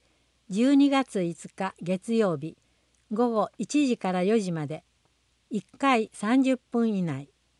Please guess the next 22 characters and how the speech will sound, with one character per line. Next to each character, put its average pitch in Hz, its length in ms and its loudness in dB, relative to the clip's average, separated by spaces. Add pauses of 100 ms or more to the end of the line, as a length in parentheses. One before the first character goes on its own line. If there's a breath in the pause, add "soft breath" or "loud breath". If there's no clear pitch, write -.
(400)
市 - 220 -4
役 269 220 0
所 180 180 -4
に 165 140 -4
て。 - 220 -16 (800)
相 285 340 2
談 254 320 2
員、 151 260 -4 (500)
第 240 300 2
一 269 180 -4
月 254 300 0
曜 233 220 4
日 170 120 -2
は 165 200 -4 (460)
全 254 320 4
日 208 100 0
本 220 280 0
不 196 160 -6
動 247 200 2
産 247 280 -2
協 196 260 -2
会、 147 300 -12